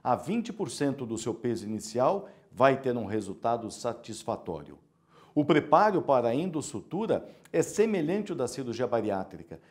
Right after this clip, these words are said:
Vai passar com toda a equipe multidisciplinar. E o acompanhamento pós-operatório também é feito com toda a equipe multidisciplinar,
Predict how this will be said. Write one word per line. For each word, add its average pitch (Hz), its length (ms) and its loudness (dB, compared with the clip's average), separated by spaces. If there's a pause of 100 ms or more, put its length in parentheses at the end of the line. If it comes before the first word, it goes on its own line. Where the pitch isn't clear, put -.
(160)
Vai 151 220 8
passar 151 380 2
com 123 180 -6
toda 202 340 4
a 190 40 2
equipe 180 400 -8
multidisciplinar. 165 1080 -6 (300)
E 127 80 0
o 156 140 6
acompanhamento 180 1300 0
pós-operatório 117 1300 -2
também 165 640 0
é 156 40 -6
feito 147 380 -6
com 120 180 -10
toda 127 300 -6
a 120 60 -2
equipe 127 420 -8
multidisciplinar, 139 1080 -8